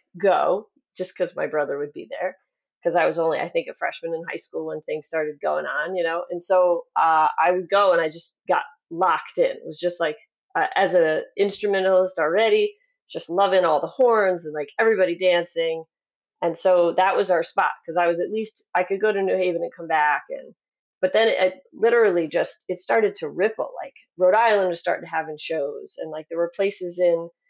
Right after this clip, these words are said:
um, New York, like Poughkeepsie and Portchester, that would have at least one show a month,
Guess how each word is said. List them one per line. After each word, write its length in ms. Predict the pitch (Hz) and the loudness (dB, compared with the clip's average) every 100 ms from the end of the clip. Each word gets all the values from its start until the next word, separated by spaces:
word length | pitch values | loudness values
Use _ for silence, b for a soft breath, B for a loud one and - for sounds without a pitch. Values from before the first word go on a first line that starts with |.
| _ _ | _ _
um, 360 | 170 160 160 160 | 0 2 2 0
New 60 | 175 | 2
York, 260 | 196 160 - | 2 2 -2
like 160 | 151 - | -6 -6
Poughkeepsie 720 | 165 - 196 - 185 180 175 175 _ _ _ - | -10 -8 -8 -6 -4 -2 -4 -8 _ _ _ -10
and 100 | 151 | -2
Portchester, 640 | 196 196 196 185 - 180 | 0 0 0 0 0 0
that 120 | 175 | 0
would 100 | 170 | -2
have 420 | 175 170 160 165 - 170 | -2 0 0 0 -4 -8
at 140 | 175 | -6
least 260 | 214 214 - | -6 -6 -6
one 260 | 170 185 190 | 0 2 0
show 300 | - 175 160 | 0 0 0
a 80 | |
month, 240 | 160 135 | -2 -4